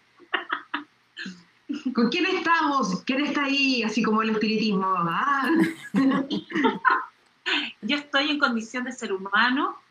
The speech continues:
Speaker 2: <laughs> de terrícola. <laughs> Yo creo que todas, em, todas las mujeres, todo el ser humano, eh, es, es, es, son muchas personas en una misma. Eh, creo que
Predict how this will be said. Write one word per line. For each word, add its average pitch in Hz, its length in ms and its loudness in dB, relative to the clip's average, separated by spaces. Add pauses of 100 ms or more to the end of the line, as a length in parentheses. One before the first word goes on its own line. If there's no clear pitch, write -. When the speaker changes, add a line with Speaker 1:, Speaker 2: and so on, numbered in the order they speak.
Speaker 2:
<laughs> 254 220 -6
de 359 80 4 (260)
terrícola. 302 1120 2
<laughs> - 1400 -2 (760)
Yo 277 320 -2
creo 302 260 0
que 277 180 -6 (200)
todas, 302 600 2 (100)
em, 196 800 -12 (260)
todas 233 220 -4
las 240 80 -8
mujeres, 202 600 -12
todo 220 220 -8
el 220 120 -12
ser - 280 -16
humano, 196 520 -8 (640)
eh, 185 500 -12
es, 220 160 -14 (120)
es, 226 100 -14 (400)
es, - 280 -20
son 247 520 -6
muchas 262 380 -10 (120)
personas 202 640 -8 (120)
en 214 140 -6
una 208 180 -6
misma. 196 520 -10 (580)
Eh, 190 500 -8
creo 214 220 -6
que 196 420 -4